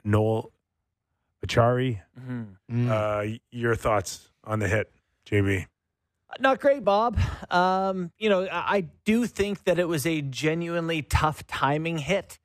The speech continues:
Speaker 3: Mm-hmm.
Speaker 2: You know, like, you're kinda coming horizontally at a player moving vertically, and it's kinda tough to pick that shoulder clean. So I don't think it's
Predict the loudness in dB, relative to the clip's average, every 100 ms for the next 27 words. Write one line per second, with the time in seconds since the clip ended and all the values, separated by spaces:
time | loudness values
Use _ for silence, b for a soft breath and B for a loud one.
0 | _ -4 0 2 0 -2 -4 -6 -4 -2
1 | -2 -2 -2 -2 -4 0 2 2 0 0
2 | 0 0 -2 0 -2 -4 0 2 2 0
3 | -2 -2 0 0 0 0 0 0 0 -4
4 | -8 -4 -2 -2 -2 -2 -4 -4 -4 0
5 | 0 0 2 2 0 0 -2 -2 0 0
6 | 0 -2 -4 -6 -2 -2 -2